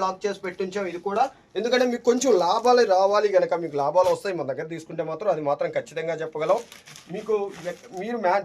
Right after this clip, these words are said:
డైరెక్ట్ మ్యానుఫ్యాక్చర్ దగ్గరికి వెళ్ళినా కూడా రానంత వన్-, అలాంటి రేట్లు ఉంటాయి అనమాట, అంత తక్కువ రేట్లు ఉంటాయి. ఇట్లా దీనిలో వచ్చేసరికి మనకి ఐదు కలర్ మ్యాచింగ్ వస్తుంది. దీనికి కూడా ప్రతి దానికి బ్లౌజ్ కంపల్సరీ. శారీ వచ్చేసరికి ఐదు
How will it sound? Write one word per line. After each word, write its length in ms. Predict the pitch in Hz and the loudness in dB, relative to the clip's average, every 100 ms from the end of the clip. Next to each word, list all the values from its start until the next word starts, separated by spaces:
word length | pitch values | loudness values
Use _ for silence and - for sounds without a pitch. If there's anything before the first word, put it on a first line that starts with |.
| 185 | 0
డైరెక్ట్ 260 | 220 220 175 | 0 -2 0
మ్యానుఫ్యాక్చర్ 500 | 170 202 214 202 190 | 0 0 -2 -2 0
దగ్గరికి 240 | 180 180 175 | 0 0 0
వెళ్ళినా 160 | 180 170 | 2 4
కూడా 140 | 180 175 | 4 4
రానంత 300 | 170 170 160 170 | 4 0 0 0
వన్-, 140 | 165 156 | 0 -4
అలాంటి 340 | 156 165 160 151 | -4 -6 -6 -8
రేట్లు 200 | 180 180 160 | -6 -6 -8
ఉంటాయి 160 | 151 | -8
అనమాట, 200 | 147 139 170 | -8 -6 -6
అంత 100 | 160 170 | -6 -6
తక్కువ 220 | 170 - 175 | -6 -4 -4
రేట్లు 200 | 156 143 131 | -4 -4 -4
ఉంటాయి. 200 | 180 247 - - - | -4 -6 -16 -20 -10
ఇట్లా 160 | 165 156 - 151 | 0 0 0 -8
దీనిలో 200 | 220 220 180 | -6 0 0
వచ్చేసరికి 400 | 175 160 165 247 | 0 -6 -4 -2
మనకి 160 | 208 160 | -2 0
ఐదు 120 | 151 156 | -2 2
కలర్ 240 | 175 165 160 | 0 2 -4
మ్యాచింగ్ 300 | 139 143 143 | -6 -6 -8
వస్తుంది. 260 | - 165 - - - - | -6 -6 -8 -10 -20 -2
దీనికి 380 | 202 214 214 175 175 | 2 4 2 0 0
కూడా 140 | 180 226 175 | 2 0 -4
ప్రతి 220 | 190 226 208 | -4 -2 2
దానికి 260 | 190 185 226 | 2 0 -4
బ్లౌజ్ 180 | 170 156 - | -2 -2 -4
కంపల్సరీ. 460 | 143 160 170 175 - - - - - - - - - - | -6 -4 0 0 -2 -10 -20 -18 -20 -20 -20 -20 -20 -4
శారీ 200 | 156 170 180 | 2 2 2
వచ్చేసరికి 400 | 180 180 180 180 156 | -2 0 0 2 -2
ఐదు 100 | 175 | 0